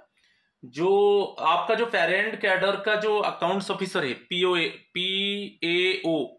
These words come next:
पे एंड अकाउंट्स ऑफिसर, उनको इन्फॉर्म किया जाएगा और कंसर्न गवर्नमेंट सर्वेंट जो फॉरेन सर्विस में जा रहा है उसको इन्फॉर्म किया जाएगा। तो ये सब कंप्लीट होगा बी-, my, it means in advance। समझ में आ रहा है?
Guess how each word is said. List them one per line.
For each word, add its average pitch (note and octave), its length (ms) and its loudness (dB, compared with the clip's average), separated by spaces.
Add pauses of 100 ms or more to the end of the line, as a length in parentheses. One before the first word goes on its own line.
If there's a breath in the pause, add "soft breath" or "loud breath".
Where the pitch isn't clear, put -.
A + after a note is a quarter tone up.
(120)
पे E3+ 80 0
एंड F3+ 380 0
अकाउंट्स E3 440 -2
ऑफिसर, D#3 260 -4
उनको D3+ 280 -2
इन्फॉर्म G3+ 320 -2
किया A#3 180 -2
जाएगा B3 340 -2 (360 loud breath)
और B3+ 80 0
कंसर्न A#3 420 0
गवर्नमेंट G3 320 0
सर्वेंट G3 340 -2
जो G#3+ 140 2
फॉरेन F#3+ 280 -2
सर्विस F#3+ 320 -4
में F#3 100 -6
जा E3 160 2
रहा E3+ 100 2
है G#3+ 140 -2
उसको E3 260 -6
इन्फॉर्म B2+ 280 -8
किया A2 180 -4
जाएगा। G#2 240 -10 (400 loud breath)
तो B3+ 60 -2
ये B3 100 0
सब C#4 180 0
कंप्लीट A#3 340 -2
होगा F#3+ 240 0
बी-, - 580 -10
my, D#3+ 100 -2
it E3 440 -6
means G#3+ 220 -4
in D3 160 -2
advance। A2 300 -10 (760 soft breath)
समझ F#3+ 220 -6
में F#3+ 120 0
आ F#3 40 2
रहा G3+ 120 0
है? - 180 -10